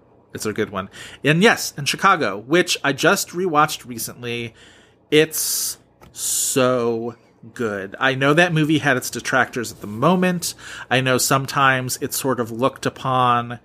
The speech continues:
with a little bit of a cockeye because of, we sort of, we look down on Renee Zellweger's performance in that movie.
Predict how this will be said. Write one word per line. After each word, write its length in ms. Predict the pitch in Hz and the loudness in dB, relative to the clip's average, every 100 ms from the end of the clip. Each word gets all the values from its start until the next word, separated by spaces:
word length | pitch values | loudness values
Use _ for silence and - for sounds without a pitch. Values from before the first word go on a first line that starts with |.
| _ - _ _ | _ -20 _ _
with 220 | 127 131 | 0 2
a 60 | 127 | 2
little 360 | 117 143 160 | 4 6 6
bit 400 | 139 143 139 143 _ 127 | 6 6 6 2 _ 2
of 360 | 127 120 117 - | 4 4 2 -4
a 60 | |
cockeye 680 | - - 147 139 151 135 135 | -10 0 2 4 4 4 2
because 640 | 123 - - 131 127 117 | -2 -6 -2 2 2 -2
of, 640 | - 127 120 113 110 107 101 _ _ _ _ _ _ _ _ _ _ _ | -4 2 2 2 -2 -6 -10 _ _ _ _ _ _ _ _ _ _ _
we 300 | 131 127 135 | -12 0 0
sort 340 | 123 - 131 120 | 2 2 4 6
of, 320 | 117 113 110 | 4 4 0
we 200 | 123 120 | -8 -8
look 340 | 113 123 - | -4 -4 -2
down 380 | - 117 117 117 | 0 2 2 -4
on 320 | 113 113 107 | -8 -6 -6
Renee 280 | 104 104 98 | -8 -10 -10
Zellweger's 760 | 98 110 143 156 147 143 147 151 | -6 2 4 4 4 2 0 -2
performance 480 | 147 - 143 135 147 | -6 -8 -8 -8 -8
in 60 | |
that 120 | 135 139 | -8 -6
movie. 480 | 135 127 131 131 | -6 -4 -4 -4